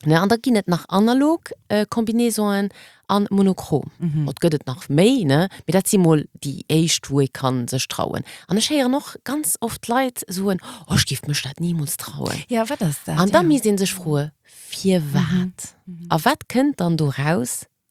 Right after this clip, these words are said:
Speaker 1: Wie gucken mich die Leute?
Speaker 2: Mhm.
Speaker 1: Und da das schuld.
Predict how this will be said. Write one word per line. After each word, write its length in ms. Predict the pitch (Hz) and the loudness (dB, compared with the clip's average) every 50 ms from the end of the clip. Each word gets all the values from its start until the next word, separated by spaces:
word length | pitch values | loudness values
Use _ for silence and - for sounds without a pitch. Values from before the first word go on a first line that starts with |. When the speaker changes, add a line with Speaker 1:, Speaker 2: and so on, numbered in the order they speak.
| _ _ | _ _
Speaker 1:
Wie 240 | 180 - 226 240 233 | -2 2 2 2 2
gucken 460 | _ - - 202 - - - 131 135 | _ -2 -2 -2 -2 -2 -4 -4 -4
mich 220 | 131 131 - - - - | -4 -6 -8 -8 -12 -10
die 60 | - - | -6 -6
Leute? 420 | - - - - 180 160 143 156 | -6 -6 -6 -6 -8 -8 -6 -8
Speaker 2:
Mhm. 220 | 175 175 180 180 _ _ _ _ _ - - - - | -10 -12 -12 -14 _ _ _ _ _ -20 -20 -12 -4
Speaker 1:
Und 160 | 180 156 147 | -4 0 2
da 140 | 196 214 220 | 2 4 4
das 240 | 196 160 - - - | 2 2 0 0 -2
schuld. 560 | - - - 143 127 - - - - - _ | -4 -2 0 0 -2 -2 -4 -12 -16 -16 _